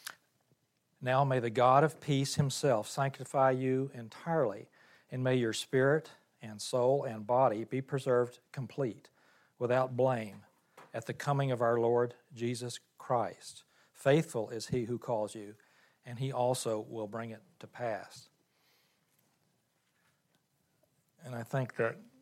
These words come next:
uh, Paul is looking, uh, to a future time when all believers are going to be perfect. Remember, uh,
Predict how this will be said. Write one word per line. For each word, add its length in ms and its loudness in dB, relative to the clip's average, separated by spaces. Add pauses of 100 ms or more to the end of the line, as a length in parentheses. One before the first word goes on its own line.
(120)
uh, 320 -6
Paul 380 6
is 120 -4
looking, 460 0 (420)
uh, 120 -14 (100)
to 180 0
a 40 2
future 400 -4
time 480 0 (960)
when 160 0
all 160 10
believers 440 2
are 280 6
going 320 -2
to 80 -6
be 120 -6
perfect. 500 -6
Remember, 400 -4
uh, 260 -4